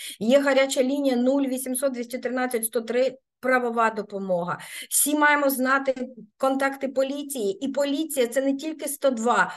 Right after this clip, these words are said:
поліція — це і заява до відділу поліції, да?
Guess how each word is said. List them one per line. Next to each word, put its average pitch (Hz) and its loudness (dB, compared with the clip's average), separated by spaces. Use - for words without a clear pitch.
поліція — 285 4
це 277 0
і 262 2
заява 277 4
до 254 0
відділу 220 -4
поліції, 196 -8
да? 226 0